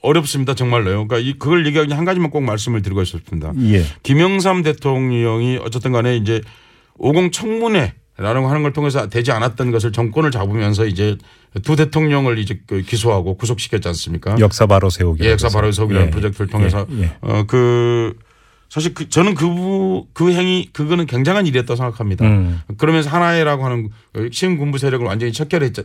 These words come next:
Speaker 1: 했지 않습니까?
Speaker 2: 근데 지금 잠깐만요. 말씀
Speaker 1: 네.
Speaker 2: 듣다 보니까
Speaker 1: 음.
Speaker 2: 퍼뜩 떠오른 건데
Speaker 1: 네.
Speaker 2: 이게 이제 그 어떻게 그러면 되치기가 이루어지는 거에 상징적 사건이
Speaker 1: 네.
Speaker 2: 법에서 있었던 게
Speaker 1: 네.
Speaker 2: 성공한 쿠데타는 처벌할 수 없다.
Speaker 1: 네,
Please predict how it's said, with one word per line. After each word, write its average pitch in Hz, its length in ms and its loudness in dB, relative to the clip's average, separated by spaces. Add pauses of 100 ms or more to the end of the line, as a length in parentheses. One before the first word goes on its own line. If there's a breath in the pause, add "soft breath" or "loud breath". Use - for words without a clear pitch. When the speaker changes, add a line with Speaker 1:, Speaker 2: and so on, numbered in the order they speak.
Speaker 1:
했지 104 160 -4
않습니까? 90 600 -6
Speaker 2:
근데 127 220 2
지금 120 380 0
잠깐만요. 101 480 0
말씀 101 340 2
Speaker 1:
네. 92 80 -4
Speaker 2:
듣다 131 200 2
보니까 104 320 -2
Speaker 1:
음. 82 100 -4
Speaker 2:
퍼뜩 - 320 0
떠오른 151 320 2
건데 82 340 2
Speaker 1:
네. 85 200 0
Speaker 2:
이게 143 260 4
이제 185 180 0
그 151 120 -2
어떻게 185 440 0
그러면 143 460 -2
되치기가 196 500 0
이루어지는 139 440 0
거에 123 120 0
상징적 262 580 0
사건이 90 600 -2
Speaker 1:
네. 95 340 -4 (540 loud breath)
Speaker 2:
법에서 220 400 2
있었던 98 380 -4
게 82 280 -4
Speaker 1:
네. 87 400 -8
Speaker 2:
성공한 247 500 0
쿠데타는 175 460 -4
처벌할 220 380 -2
수 - 100 -6
없다. - 380 -8
Speaker 1:
네, 98 280 -6